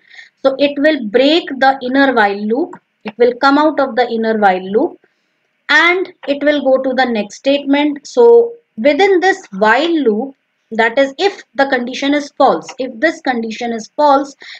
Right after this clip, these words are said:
then we will be incrementing the value of j as usual. And once it comes out of the while loop, we will check the condition of step nine. If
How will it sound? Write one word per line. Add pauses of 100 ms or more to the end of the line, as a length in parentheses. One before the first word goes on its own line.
(160)
then
we
will
be
incrementing
the
value
of
j
as
usual. (380)
And
once
it
comes
out
of
the
while
loop,
we
will
check
the
condition
of
step
nine. (120)
If